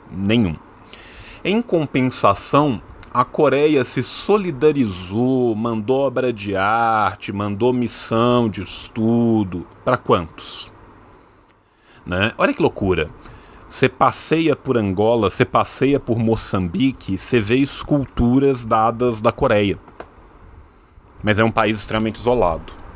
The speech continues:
Né? Isolado. Se a gente fosse voltar no tempo e fosse fazer um apanhado histórico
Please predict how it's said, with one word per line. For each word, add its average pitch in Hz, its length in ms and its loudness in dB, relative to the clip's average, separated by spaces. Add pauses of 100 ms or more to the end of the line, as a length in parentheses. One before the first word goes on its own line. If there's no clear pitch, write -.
(1400)
Né? 90 300 -2 (840)
Isolado. 85 540 0 (1800)
Se - 80 -6
a 190 60 0
gente 226 160 2
fosse 175 340 0
voltar 107 640 0 (200)
no 92 140 -6
tempo - 480 -4 (640)
e - 80 -6
fosse - 320 -2
fazer 107 240 0
um 101 140 2
apanhado 95 580 0
histórico - 840 -2